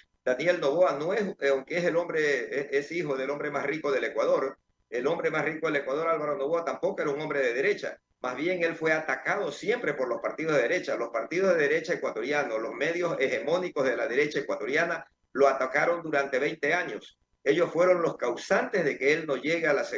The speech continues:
a, llegue a la presidencia. Ellos se unieron para hacerle fraude en el año noventa y ocho y constantemente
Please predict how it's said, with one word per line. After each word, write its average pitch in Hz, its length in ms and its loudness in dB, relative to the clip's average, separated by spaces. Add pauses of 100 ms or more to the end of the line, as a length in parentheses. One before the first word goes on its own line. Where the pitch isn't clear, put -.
(140)
a, 113 220 2
llegue 147 200 2
a 147 80 0
la 139 100 2
presidencia. 117 640 -6 (360)
Ellos 180 680 2
se - 160 -2
unieron 180 460 2
para 143 140 4
hacerle 165 320 2
fraude 170 360 2
en 151 80 -4
el 143 120 2
año 160 180 0
noventa 139 360 0
y 147 100 -2
ocho 180 360 -2
y 156 140 -4
constantemente 165 1120 0